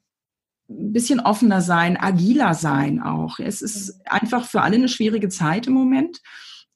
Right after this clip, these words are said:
Speaker 1: ähm, gerade für Menschen, die sich mit Veranstaltungen beschäftigen. Und ich glaube, es ist legitim, es werden leider, leider viele auf der Strecke bleiben,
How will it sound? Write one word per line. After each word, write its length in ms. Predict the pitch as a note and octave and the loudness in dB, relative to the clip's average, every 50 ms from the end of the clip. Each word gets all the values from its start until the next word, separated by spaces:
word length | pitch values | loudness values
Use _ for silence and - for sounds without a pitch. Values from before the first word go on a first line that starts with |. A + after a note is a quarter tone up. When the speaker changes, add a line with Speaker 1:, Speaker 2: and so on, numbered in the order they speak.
| _ | _
Speaker 1:
ähm, 260 | G#3 G3 G3 G3+ G3+ G3 | 0 2 4 4 2 2
gerade 340 | F#3 F3 E3+ F#3 A3 C4 | 4 4 4 4 4 2
für 300 | B3 - - A3+ A3 A3 | 0 -2 -2 0 2 4
Menschen, 420 | A3 G#3 G3+ G#3 A3 A#3 - A#3+ G#3+ | 4 4 4 4 4 4 4 2 2
die 120 | G#3+ G#3+ | 2 0
sich 200 | F#3+ G#3 G#3 - | -2 -2 -2 0
mit 140 | G#3+ F#3+ F#3+ | -2 -2 0
Veranstaltungen 600 | - F#3+ - G3 G3 - G3+ F#3 F3+ F#3 F3+ F3 F3 | 0 0 0 0 0 0 -2 -2 0 0 0 0 0
beschäftigen. 580 | E3 - - F3+ F3+ F#3 - - B3+ B3+ A#3+ | -2 -2 -2 -2 -2 -2 -4 -4 0 0 2
Und 120 | A#3+ G#3 F#3 | 2 2 0
ich 100 | F#3 - | -2 0
glaube, 280 | F3+ E3+ F3+ A#3 C4 | 0 2 2 2 0
es 100 | A#3+ - - | -2 -4 -4
ist 160 | - - - | -6 -4 -2
legitim, 680 | G#3 G#3 F#3+ G3+ F#3+ - - A#3+ C4+ C4+ C4+ B3 A#3+ A#3+ | -2 -2 -2 -2 -4 -2 0 2 4 4 4 2 2 0
es 100 | - - | -4 -4
werden 240 | - A3+ A#3+ A3+ G3+ | 0 2 2 4 4
leider, 460 | G3 F#3+ F#3 G#3+ A#3 B3+ A3 G3+ - | 4 4 4 4 2 2 0 0 0
leider 420 | - F3 F3 F#3+ G3+ F#3+ E3+ E3+ F3+ | 0 0 0 0 0 0 -2 -2 -4
viele 400 | - - - G3+ G#3 G3+ F3+ - | -6 -8 -6 -4 -2 -2 -2 -2
auf 120 | F3+ - | -4 -4
der 100 | - F3+ | -4 -4
Strecke 340 | E3 - - E3+ E3 - D#3+ | -6 -6 -6 -8 -8 -8 -10
bleiben, 440 | D#3 D3+ C3+ C#3+ D3+ F#3+ B3 E4 | -10 -10 -8 -6 -2 0 0 0